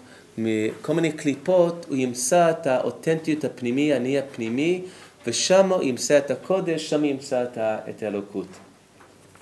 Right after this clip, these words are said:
עכשיו, את כל ה-, כל המהלך הזה, אמ, כל המהלך הזה, יש איזה תפי-, כאילו, אני,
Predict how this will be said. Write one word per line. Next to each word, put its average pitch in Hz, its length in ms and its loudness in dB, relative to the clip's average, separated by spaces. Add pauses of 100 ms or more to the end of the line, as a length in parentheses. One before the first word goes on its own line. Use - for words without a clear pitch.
(720)
עכשיו, 180 460 4
את 147 160 0
כל 190 300 6
ה-, 175 260 4 (180)
כל 202 180 6
המהלך 156 480 6
הזה, 104 240 -4 (1120)
אמ, 113 40 0 (800)
כל 196 180 6
המהלך 170 380 4
הזה, 127 340 4 (440)
יש 175 180 6
איזה 160 280 4
תפי-, - 240 -4 (140)
כאילו, 123 360 2 (640)
אני, 143 360 2